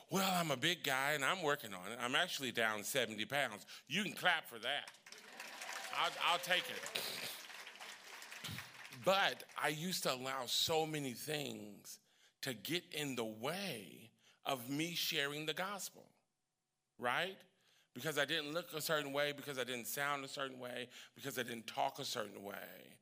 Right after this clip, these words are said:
I thought I was unworthy to share the gospel, right? That's all the devil.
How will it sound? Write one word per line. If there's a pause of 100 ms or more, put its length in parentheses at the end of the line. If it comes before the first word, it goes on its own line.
(420)
I
thought
I
was
unworthy (380)
to
share
the
gospel, (300)
right? (2250)
That's
all
the
devil.